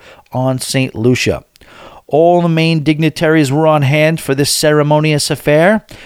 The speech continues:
including Mickey Arison, who is the chairman of Carnival Corporation, Arnold Donald, the man with two first names, and who is the C E O of Carnival Corporation,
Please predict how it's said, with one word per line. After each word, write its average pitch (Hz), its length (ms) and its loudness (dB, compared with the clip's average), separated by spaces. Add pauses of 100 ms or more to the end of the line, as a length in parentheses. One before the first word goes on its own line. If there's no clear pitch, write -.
(100)
including 143 520 0
Mickey 131 260 -2
Arison, 120 540 2
who 127 160 2
is 135 160 -2
the 139 160 -6
chairman 135 520 -2 (100)
of 110 180 -12
Carnival 110 380 -2
Corporation, 113 760 -2 (340)
Arnold 147 420 0
Donald, 143 440 0
the 139 40 0
man 123 280 0
with 113 120 -2
two 123 180 -2
first 117 320 -2
names, 120 280 -2
and 113 100 -2
who 120 160 -2
is 127 220 -4
the 123 160 -6
C 165 460 -6
E - 60 -8
O 147 260 2
of 113 220 -4
Carnival 151 440 -2
Corporation, 101 720 -4